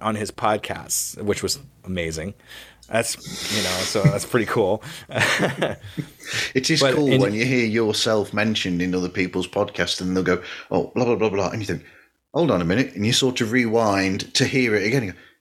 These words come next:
Speaker 2: "Yep, they did mention me."
Speaker 1: Yeah, but I mean, we're not just talking about any podcaster here.
Speaker 2: No.
Speaker 1: We're talking about Pat Flynn. I mean,
Speaker 2: <laughs>
Speaker 1: come on.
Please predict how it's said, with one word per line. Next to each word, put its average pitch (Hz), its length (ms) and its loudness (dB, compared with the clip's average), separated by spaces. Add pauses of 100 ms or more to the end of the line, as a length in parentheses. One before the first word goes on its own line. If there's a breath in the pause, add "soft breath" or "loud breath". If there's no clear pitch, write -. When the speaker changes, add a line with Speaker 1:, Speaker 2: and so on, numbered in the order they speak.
Speaker 2:
"Yep, 143 400 -2
they 123 80 4
did 156 200 2
mention 95 420 2
me." 107 180 -4 (1120 loud breath)
Speaker 1:
Yeah, 180 160 2
but 139 160 2
I 139 100 4
mean, 131 220 2
we're 151 120 2
not 165 140 2
just - 240 -6
talking 151 260 2
about 123 200 4
any 143 180 2
podcaster 127 720 0
here. 101 100 4
Speaker 2:
No. - 80 6
Speaker 1:
We're 190 60 4
talking 135 380 0
about 127 200 2
Pat 151 300 2
Flynn. 147 460 0
I 175 100 4
mean, 151 320 0
Speaker 2:
<laughs> - 20 0
Speaker 1:
come 269 140 4
on. 123 260 2